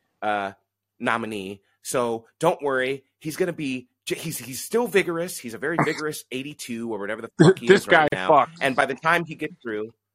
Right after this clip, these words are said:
Speaker 1: yeah, <laughs> he, he, this guy definitely still fucks. Don't worry about it, everybody. The president still fucks. Um, he's doing great. He can still dodge roll. And he's, he's gonna be eighty-six by the time his,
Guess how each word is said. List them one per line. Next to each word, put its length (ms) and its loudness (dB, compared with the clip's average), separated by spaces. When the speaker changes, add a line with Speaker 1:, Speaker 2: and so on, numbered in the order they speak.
Speaker 1:
yeah, 180 6
<laughs> 0 -
he, 160 0
he, 160 0
this 160 2
guy 200 2
definitely 360 -2
still 180 -2
fucks. 280 -2
Don't 160 0
worry 160 2
about 240 -2
it, 140 -6
everybody. 540 0
The 100 -2
president 400 -2
still 220 -4
fucks. 500 -6
Um, 420 -4
he's 100 -10
doing 260 -2
great. 260 -4
He 120 -12
can 80 -12
still 220 -2
dodge 320 -2
roll. 320 -12
And 100 0
he's, 220 -6
he's 160 -10
gonna 160 -4
be 180 -6
eighty-six 460 -6
by 100 -8
the 100 -10
time 280 -6
his, 260 -12